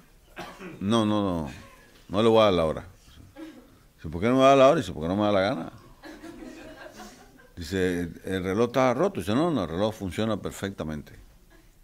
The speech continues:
pero no le voy a dar la hora." Dice, "Pero señor, ¿por qué usted es tan egoísta que no me da la hora?" Dice, "Porque usted debía tener un reloj también. ¿Por qué usted no tiene un reloj?" Dice el muchacho, "Bueno, porque yo no tengo dinero para comprarme un reloj."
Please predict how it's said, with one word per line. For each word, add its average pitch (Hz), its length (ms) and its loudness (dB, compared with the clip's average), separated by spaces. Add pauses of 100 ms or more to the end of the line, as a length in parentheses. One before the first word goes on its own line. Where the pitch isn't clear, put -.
pero 71 140 -10
no 82 120 -8
le 87 60 -6
voy 90 160 -2
a 95 40 -2
dar 95 120 -2
la 92 80 -2
hora." - 140 -8
Dice, - 960 -20
"Pero 87 100 -8
señor, 139 300 0
¿por 147 100 -4
qué 104 60 0
usted 110 160 4
es 104 80 -2
tan 117 160 6
egoísta 117 400 6
que 117 60 2
no 123 80 4
me 127 80 6
da 131 120 8
la 135 140 8
hora?" 185 100 4
Dice, 104 140 0
"Porque 90 100 -2
usted 95 160 2
debía 101 220 6
tener 104 200 2
un 110 60 2
reloj 104 240 4
también. 117 400 2 (1040)
¿Por 101 120 2
qué 123 80 4
usted 143 120 6
no 147 120 6
tiene 139 160 6
un 127 40 4
reloj?" 104 280 4 (840)
Dice 82 140 -6
el 87 80 -2
muchacho, 87 300 -2
"Bueno, 107 240 0
porque 113 300 -2
yo 101 160 0
no 104 180 0
tengo 107 280 2
dinero 95 260 0
para 90 100 0
comprarme 82 300 -4
un 80 80 -4
reloj." 80 280 -6